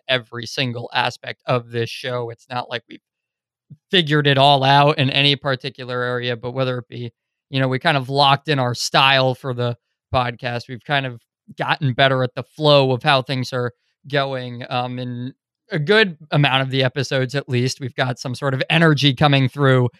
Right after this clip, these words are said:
and, you know, doing all this type of stuff, being better at speaking, understanding the editing process, like, all of that technical and not technical, you know, just the overall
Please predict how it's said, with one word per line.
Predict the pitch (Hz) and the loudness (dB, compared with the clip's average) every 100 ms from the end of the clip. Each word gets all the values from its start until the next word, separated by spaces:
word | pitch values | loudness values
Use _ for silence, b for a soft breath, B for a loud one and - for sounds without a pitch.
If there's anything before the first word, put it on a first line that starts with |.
| _ _ _ - | _ _ _ -2
and, | 143 131 123 120 | 0 0 -2 -6
you | 123 | -8
know, | 123 | -8
doing | 120 139 139 127 | -10 -10 -8 -6
all | 127 | -6
this | 123 120 | -8 -12
type | - 123 - | -8 -8 -8
of | 107 | -16
stuff, | - 135 123 - _ _ _ _ _ 151 _ 151 _ _ | -8 -8 -8 -12 _ _ _ _ _ -20 _ -20 _ _
being | 170 170 165 143 | 0 2 4 4
better | 139 143 143 | 2 2 0
at | 123 | -2
speaking, | - 143 139 135 123 | -8 -8 -8 -6 -8
understanding | 127 127 - 131 127 | -6 -6 -6 -6 -6
the | 120 | -6
editing | 123 117 117 117 | -6 -6 -12 -8
process, | 127 120 - 127 - | -8 -8 -8 -12 -8
like, | 123 | -6
all | 135 135 | -2 -2
of | 123 | -2
that | 123 127 | -4 -4
technical | 139 127 127 139 127 | -6 -8 -8 -8 -6
and | 117 | -6
not | 123 135 | -6 -6
technical, | - - 143 - - - _ _ _ | -8 -12 -14 -14 -14 -14 _ _ _
you | 127 | -12
know, | 117 117 | -10 -10
just | 113 - | -12 -16
the | 131 - | -16 -6
overall | 139 131 123 123 120 | -4 -4 -2 -2 -4